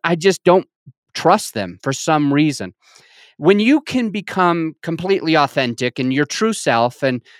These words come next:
and just natural behind the mic, you're going to easily attract the right people and repel the wrong people, and it will be fine.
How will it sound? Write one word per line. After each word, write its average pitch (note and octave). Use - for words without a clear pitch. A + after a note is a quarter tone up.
and C#3
just E3
natural E3
behind D3
the D3
mic, A#2+
you're C4+
going B3+
to A#3+
easily F#3
attract D#3
the D#3
right F3
people G3
and C#3+
repel D3
the C#3+
wrong C3+
people, E3+
and F3
it F3
will G3
be G3
fine. F3+